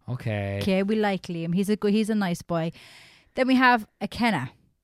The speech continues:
Speaker 2: He's twenty-three and he's in pharmaceutical sales.
Speaker 1: Okay.
Speaker 2: Akenna's, he's, he's, he's a cool dude. I like him. He's not bad.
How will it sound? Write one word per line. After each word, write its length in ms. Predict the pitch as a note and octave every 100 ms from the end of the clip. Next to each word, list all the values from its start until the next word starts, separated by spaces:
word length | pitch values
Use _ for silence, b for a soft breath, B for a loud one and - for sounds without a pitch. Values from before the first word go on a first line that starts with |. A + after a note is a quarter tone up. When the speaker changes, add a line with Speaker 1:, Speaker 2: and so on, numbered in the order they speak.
| _
Speaker 2:
He's 120 | - D#3
twenty-three 720 | - A#3+ A#3 - A3 G#3 G#3 -
and 140 | F3
he's 240 | F#3 F#3
in 140 | F#3 F3
pharmaceutical 680 | - A3+ A#3 - A3+ - G#3
sales. 720 | - - G#3+ G3+ D3 D3 -
Speaker 1:
Okay. 480 | F#3 - A2+ D3 G#3 _ _ -
Speaker 2:
Akenna's, 580 | G#3+ - C4+ C4+ A3 - C4
he's, 180 | A#3+
he's, 480 | A#3 A#3+ A#3+ B3 G#3
he's 400 | G#3+ A#3+ B3 A3
a 60 | A3+
cool 200 | B3+ A#3+
dude. 240 | A#3 F3
I 120 | E3
like 240 | G3 G3+ F#3
him. 100 | E3
He's 140 | F3+
not 180 | G3 F#3
bad. 260 | G3+ D3+